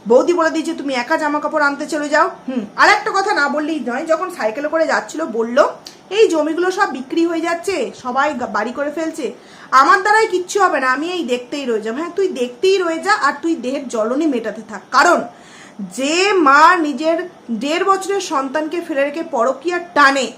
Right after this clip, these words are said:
এই নোংরামো করতে পারে, সেই মেয়ের জীবনে আর কিছু হোক না হোক,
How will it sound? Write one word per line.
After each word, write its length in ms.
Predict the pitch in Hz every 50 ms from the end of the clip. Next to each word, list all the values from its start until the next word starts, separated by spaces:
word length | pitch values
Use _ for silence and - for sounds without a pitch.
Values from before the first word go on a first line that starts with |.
| -
এই 180 | 240 330 359 349
নোংরামো 480 | 302 262 254 254 269 302 339 339 359 359
করতে 260 | - 339 330 - 294
পারে, 260 | 240 247 226 214 220 220 -
সেই 240 | 285 277 302 320 311
মেয়ের 220 | 320 330 330 254
জীবনে 340 | 254 302 254 311 311 311 - -
আর 180 | - 233 247 285
কিছু 340 | 311 - - - - 349 330 -
হোক 200 | 247 247 269 262
না 160 | 311 311 302 285
হোক, 140 | 254 240